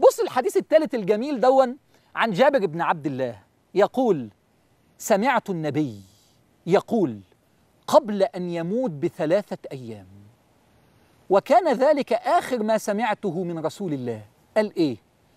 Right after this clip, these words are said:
سمعته يقول: "لا يموتن أحدكم إلا وهو يحسن الظن بالله". كأن النبي بيتكلم على نفسه لأنه مات بعديها بثلاث أيام.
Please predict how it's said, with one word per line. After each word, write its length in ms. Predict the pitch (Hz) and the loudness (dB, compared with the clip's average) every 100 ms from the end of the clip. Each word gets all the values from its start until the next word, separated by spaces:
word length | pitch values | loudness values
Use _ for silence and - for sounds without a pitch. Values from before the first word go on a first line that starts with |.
| _ _ | _ _
سمعته 680 | - 214 254 254 - 175 185 | -2 0 2 0 0 -2 0
يقول: 520 | 165 - 220 208 175 - _ _ _ - | 0 0 -2 -2 -4 -12 _ _ _ 0
"لا 260 | 190 262 | 4 6
يموتن 680 | 277 247 214 208 - 240 208 | 6 4 0 -4 -4 -2 -2
أحدكم 800 | 196 185 - 160 180 - 143 135 131 _ _ _ _ _ - | -2 -4 -6 -6 -6 -8 -12 -14 -20 _ _ _ _ _ -2
إلا 360 | 269 247 220 196 | 0 4 6 6
وهو 400 | 190 170 226 190 | 4 2 2 2
يحسن 560 | 202 208 - - 175 | 2 -2 -8 -4 -4
الظن 520 | 147 117 156 160 143 | -4 -2 -2 -2 -6
بالله". 380 | 135 127 120 123 | -6 -6 -4 -4
كأن 320 | 120 226 277 | -4 -4 -2
النبي 280 | 247 233 277 | -2 0 0
بيتكلم 600 | 190 190 - 277 247 226 | -2 -6 0 0 0 -2
على 180 | 185 196 | -2 -4
نفسه 300 | 294 - 226 | -4 -6 0
لأنه 240 | 196 208 | 0 0
مات 120 | 214 302 | -2 2
بعديها 320 | 208 190 269 | 0 0 -4
بثلاث 260 | - 247 - | -4 -6 -6
أيام. 300 | 202 262 247 | -2 -2 -2